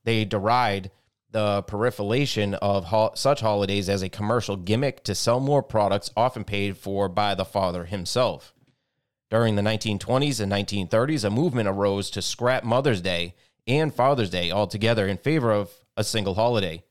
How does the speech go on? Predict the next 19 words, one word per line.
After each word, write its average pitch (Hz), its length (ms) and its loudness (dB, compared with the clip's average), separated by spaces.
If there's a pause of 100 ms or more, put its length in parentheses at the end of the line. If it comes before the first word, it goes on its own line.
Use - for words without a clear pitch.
(100)
Parents' 131 360 0
Day. 82 240 -8 (880)
Every 113 220 2
single, 123 640 0 (260)
every 127 220 2
year 110 440 2
on 104 200 2
Mother's 113 320 0
Day, 92 300 -4 (380)
pro-Parents' 139 640 2
Day 98 260 0
groups 104 400 -2
rallied 110 440 0
in 95 120 -2
New 98 60 -2
York 98 260 2
City's 110 300 -2
Central 107 320 -2
Park. 98 400 0